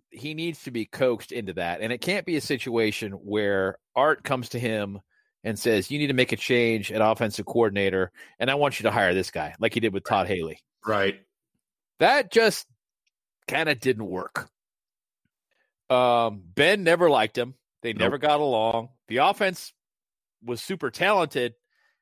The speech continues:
Speaker 1: and it worked because it was super talented, but it was
Speaker 2: Mm-hmm.
Speaker 1: dysfunctional because
Speaker 2: Very.
Speaker 1: nobody really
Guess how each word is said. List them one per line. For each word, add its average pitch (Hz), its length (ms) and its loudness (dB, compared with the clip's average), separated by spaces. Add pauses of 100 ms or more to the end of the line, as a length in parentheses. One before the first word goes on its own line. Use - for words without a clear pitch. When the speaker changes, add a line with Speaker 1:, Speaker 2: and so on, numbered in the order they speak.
(600)
Speaker 1:
and 143 180 0
it 131 120 0
worked 190 500 2
because 123 260 -6
it 120 80 -6
was 107 120 -10
super 110 280 -10
talented, 113 580 -8
but 156 120 -4
it - 40 -4
was 185 140 -2
Speaker 2:
Mm-hmm. 208 100 -4 (180)
Speaker 1:
dysfunctional 98 600 -4
because 113 380 -6 (180)
Speaker 2:
Very. 90 240 -2 (400)
Speaker 1:
nobody 156 480 0
really 147 560 0